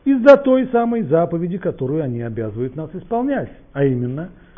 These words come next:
сделать исход из Египта начертанием между нашими глазами. Таким образом попал этот отрывочек Кадеш в тфилин. Это с-, тринадцатая глава, с первого по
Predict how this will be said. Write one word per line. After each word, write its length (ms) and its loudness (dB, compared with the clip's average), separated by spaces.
сделать 380 0
исход 340 -6
из 140 -10
Египта 400 -10
начертанием 680 -4
между 240 -8
нашими 360 -10
глазами. 480 -10
Таким 280 -4
образом 340 -2
попал 340 -2
этот 240 -6
отрывочек 640 -8
Кадеш 440 -2
в 320 -4
тфилин. 420 -10
Это 300 0
с-, 580 -16
тринадцатая 760 6
глава, 440 4
с 120 -14
первого 460 4
по 420 2